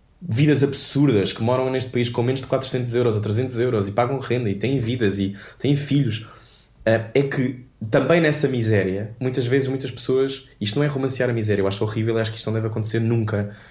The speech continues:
Também não se deve romancear a pandemia, não se deve romancear, ahm, sei lá, o momento que as mulheres estão a viver, finalmente falam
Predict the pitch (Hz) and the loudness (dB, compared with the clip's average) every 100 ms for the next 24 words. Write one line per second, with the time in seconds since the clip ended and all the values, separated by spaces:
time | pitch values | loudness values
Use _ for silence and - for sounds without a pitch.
0 | - - 104 107 113 - 113 107 113 107 | -8 0 2 2 0 0 0 2 2 2
1 | 113 107 104 107 107 107 - - 98 95 | 0 0 2 2 2 0 -6 -8 -6 0
2 | 107 110 110 104 107 107 104 104 - - | 0 2 2 2 2 2 2 0 -8 -16
3 | - 101 104 104 101 98 95 101 90 104 | -8 0 2 2 2 0 -2 -2 0 2
4 | 104 107 - 104 107 104 107 107 104 107 | 2 2 0 0 0 0 0 0 2 0
5 | - 110 107 104 107 107 104 110 107 | 0 2 4 2 0 0 0 2 -2